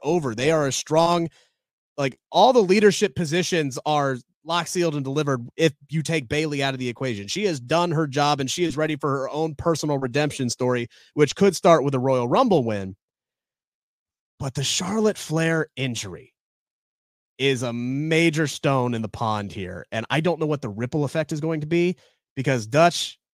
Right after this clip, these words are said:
Bianca doesn't have a s-, a, a clear-cut opponent anymore. Now, somebody else could emerge over the next few months, but if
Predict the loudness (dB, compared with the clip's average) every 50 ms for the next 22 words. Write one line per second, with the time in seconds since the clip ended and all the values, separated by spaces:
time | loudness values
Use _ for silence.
0 | _ _ _ _ _ _ _ _ -4 0 2 2 4 4 2 4 4 4 2 4
1 | 2 0 0 -2 -8 -6 -2 2 4 6 6 6 6 6 4 0 -2 -8 -14 -20
2 | _ _ _ _ _ _ _ _ _ _ _ _ _ _ _ _ _ _ _ _
3 | _ _ _ _ -8 -8 -6 -8 -10 -10 -6 -6 -6 -6 -6 _ _ _ _ _
4 | _ _ -16 -12 -4 2 2 2 4 4 2 0 0 0 0 0 2 2 2 0
5 | 0 -4 _ _ _ _ _ _ _ _ _ _ _ 0 2 2 2 2 0 -2
6 | -2 0 0 0 4 4 4 4 4 2 4 6 4 4 4 2 0 0 0 0
7 | 0 -4 -6 -2 0 2 4 6 6 6 6 6 4 2 2 2 0 2 0 0
8 | -2 -4 -6 -4 -2 -2 0 0 2 2 2 2 0 -2 -6 -10 -12 -16 _ _
9 | _ _ _ _ _ -2 2 2 2 2 2 -2 -4 _ 0 0 0